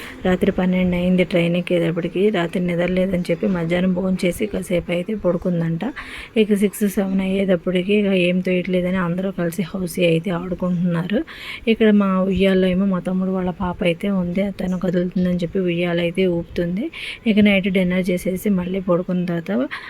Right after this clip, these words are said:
మార్నింగ్ సిక్స్ అయ్యింది. వారణాసి రైల్వే స్టేషన్లో అయితే అందరూ దిగిపోయారు.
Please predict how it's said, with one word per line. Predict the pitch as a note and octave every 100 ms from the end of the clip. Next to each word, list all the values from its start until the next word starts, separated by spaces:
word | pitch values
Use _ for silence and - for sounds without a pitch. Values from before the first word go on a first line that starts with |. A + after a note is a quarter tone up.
| -
మార్నింగ్ | G3 F#3 F#3+ G3+ G3 G#3+
సిక్స్ | G3 - F#3
అయ్యింది. | F3 F#3 F#3+ F3+ G3
వారణాసి | F3+ F3+ F#3 F#3 F#3+
రైల్వే | F#3+ F3+ F#3 F#3+
స్టేషన్లో | - F3 E3 F#3 F3+
అయితే | E3+ F3 A3
అందరూ | G#3 F#3 F#3
దిగిపోయారు. | F3+ E3+ E3+ F3 E3+ E3 F3